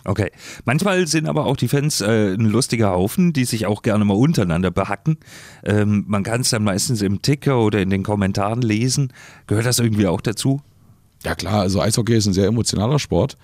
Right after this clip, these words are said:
Speaker 2: und, ähm, da gehört solche, gehören solche Rivalitäten einfach dazu, gerade auch mit Frankfurt, mit Nauheim.
Speaker 1: <laughs>
Speaker 2: Ähm, da kommt schon manchmal heiß her, aber zum Glück,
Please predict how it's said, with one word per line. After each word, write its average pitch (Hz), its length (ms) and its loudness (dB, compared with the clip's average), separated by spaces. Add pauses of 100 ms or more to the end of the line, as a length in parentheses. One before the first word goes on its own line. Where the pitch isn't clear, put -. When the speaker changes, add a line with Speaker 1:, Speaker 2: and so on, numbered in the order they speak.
(460)
Speaker 2:
und, 90 460 2
ähm, 87 440 4
da 90 80 -4
gehört 90 320 0
solche, 90 560 2
gehören 90 300 2
solche 90 260 2
Rivalitäten 90 580 0
einfach 87 220 -2
dazu, 85 320 -2
gerade 90 300 0
auch 82 80 0
mit 82 160 -4
Frankfurt, 101 440 -8
mit 87 160 -6
Nauheim. 98 380 0 (220)
Speaker 1:
<laughs> - 220 -12
Speaker 2:
Ähm, 90 340 2
da 90 100 0
kommt 104 240 0
schon 113 140 4
manchmal 98 320 2
heiß 101 220 4
her, 107 180 6
aber 101 240 6
zum 101 160 0
Glück, 139 220 2